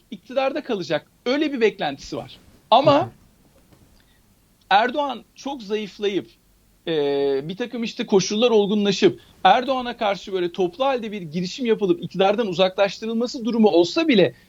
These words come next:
Speaker 1: bu tahliyeyle olmaz. Anlaşarak olur. Yani ne olur? Derler ki sizin dediğiniz gibi devri sa-, sabık olmayacak. Seninle ilgili bir araştırma yapmayacağız. Seninle ilgili bir hukuksuzluğa,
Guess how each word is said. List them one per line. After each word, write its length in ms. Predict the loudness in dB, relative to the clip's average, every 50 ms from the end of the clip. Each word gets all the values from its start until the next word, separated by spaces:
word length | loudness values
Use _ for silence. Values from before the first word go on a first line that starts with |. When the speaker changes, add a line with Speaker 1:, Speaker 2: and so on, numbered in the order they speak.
| _ -2
Speaker 1:
bu 140 | 0 0 2
tahliyeyle 540 | 4 4 4 4 4 2 0 -2 0 0 2
olmaz. 640 | 2 2 0 -2 -4 -4 -4 -4 -6 -10 -18 -20 _ _ _ _ 0
Anlaşarak 600 | 0 0 0 0 -4 0 2 2 2 2 0 -2
olur. 360 | -6 -8 -10 -12 -16 -20 -20 _ _ _ _ _
Yani 300 | 0 0 0 0 -2 -6
ne 120 | -6 -4 -4
olur? 280 | -4 -4 -6 -8 -4
Derler 400 | -2 -2 -2 -2 -2 -4 -4 -6
ki 100 | -8 -12
sizin 280 | -14 -12 -10 -10 -8 -8
dediğiniz 340 | -8 -8 -8 -8 -8 -6 -6
gibi 240 | -4 -4 -2 2 2
devri 220 | 2 2 2 0
sa-, 480 | -6 -8 -4 -2 2 2 2 2 -2 -4
sabık 420 | -4 -2 0 0 0 -2 -6 -10 _ _
olmayacak. 600 | 0 2 2 2 0 -4 -2 0 0 0 -2 -4 _ _ _ _ _ _
Seninle 380 | -6 -4 -2 -2 0 0 -2
ilgili 220 | -2 -4 -4 -2 0
bir 60 | 0
araştırma 440 | 2 2 0 -2 -4 -6 -8 -4 -2
yapmayacağız. 460 | -2 -2 -4 -6 -4 -4 -4 -4 -4
Seninle 360 | -4 -6 -4 -4 -4 -4 -4
ilgili 240 | -4 -4 -4 -4 -4
bir 40 | -4
hukuksuzluğa, 640 | -4 -4 -4 -2 -2 0 2 4 6 6 4 4